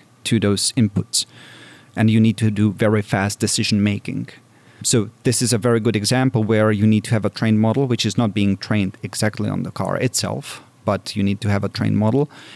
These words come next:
and this trained model needs to be updated over time because, uh, we are getting more and more information, we are getting, uh, those applications smarter. So they, they are being pushed to the car, but the decision making is happening on the car itself.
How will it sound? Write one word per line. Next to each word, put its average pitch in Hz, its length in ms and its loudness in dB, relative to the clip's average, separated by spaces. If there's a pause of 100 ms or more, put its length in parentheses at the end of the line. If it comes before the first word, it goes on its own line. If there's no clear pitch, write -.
(140)
and 104 260 2
this 117 140 0
trained 127 220 2
model 120 180 2
needs 113 180 2
to 117 80 -2
be 104 100 -4
updated 101 440 -2
over - 220 -6
time 104 340 -2
because, 104 520 -2
uh, 98 200 0
we 107 140 2
are 101 80 0
getting 101 340 0 (100)
more 120 160 4
and 110 120 4
more 107 140 2
information, 107 560 2
we 98 100 0
are 104 80 2
getting, 101 360 0
uh, 104 140 2
those 104 220 0
applications 101 500 -2
smarter. 110 460 2 (460)
So 113 420 0 (380)
they, 117 180 2
they 113 240 0
are 107 100 4
being 101 280 0
pushed - 280 -2
to 151 60 -2
the 143 80 0
car, 127 200 0
but 113 160 -2
the 110 60 0
decision 104 380 -2
making 98 280 -2
is - 120 -6
happening 98 400 -4
on 92 120 -4
the - 80 -6
car 95 200 -4
itself. 107 580 -6